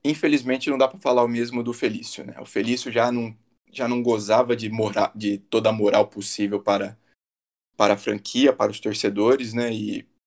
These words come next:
essa Copa do Mundo, a primeira fase até teve alguns momentos bons, né? Pelo Brasil, né? Com o Montene-, contra Montenegro, pegando um rebote, contra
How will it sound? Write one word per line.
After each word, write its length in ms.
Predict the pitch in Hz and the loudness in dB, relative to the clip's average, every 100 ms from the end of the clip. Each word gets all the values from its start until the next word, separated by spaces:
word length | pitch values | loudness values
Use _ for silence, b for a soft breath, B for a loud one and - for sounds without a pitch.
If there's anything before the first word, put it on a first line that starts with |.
| _ | _
essa 240 | - - | -6 -4
Copa 260 | - 113 117 | -2 0 0
do 80 | 110 | 0
Mundo, 420 | 104 107 104 101 _ _ _ _ - | -4 -6 -8 -14 _ _ _ _ -4
a 100 | - | -2
primeira 360 | 156 165 185 | 0 2 0
fase 260 | - 151 143 | 0 0 0
até 220 | 135 - | 0 -2
teve 240 | 254 151 | 0 2
alguns 260 | 139 127 131 | 2 2 -4
momentos 380 | 131 117 113 - | -2 -4 -4 -10
bons, 320 | - 120 127 | 0 0 0
né? 180 | 110 107 _ _ - | -6 -8 _ _ -10
Pelo 220 | - 107 | -2 -2
Brasil, 460 | 104 104 98 113 117 | 0 0 0 0 -2
né? 100 | 104 | -2
Com 240 | - 107 | -4 -4
o 60 | 101 | -2
Montene-, 480 | 104 98 - 101 101 | -4 -6 -6 -4 -4
contra 280 | - 104 | -6 -6
Montenegro, 680 | 104 104 104 98 101 113 110 | -6 -6 -8 -6 -2 -2 -4
pegando 280 | 104 104 101 | -6 -6 -6
um 40 | |
rebote, 520 | 98 - 98 117 107 | -10 -4 2 2 2
contra 200 | - 107 | -8 -12